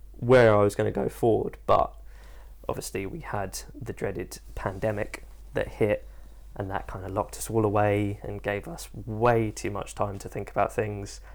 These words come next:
way too much time to not do things that we wanted to do, and just way too much time for anything bad, <laughs> really.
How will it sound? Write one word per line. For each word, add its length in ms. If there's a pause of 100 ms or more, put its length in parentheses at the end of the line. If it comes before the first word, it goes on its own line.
(340)
way 240
too 180
much 220
time 520 (200)
to 100
not 260
do 160
things 300
that 120
we 60
wanted 300
to 80
do, 400
and 100
just 220 (400)
way 240
too 180
much 240
time 500 (380)
for 380 (100)
anything 640 (300)
bad, 380
<laughs> 20
really. 640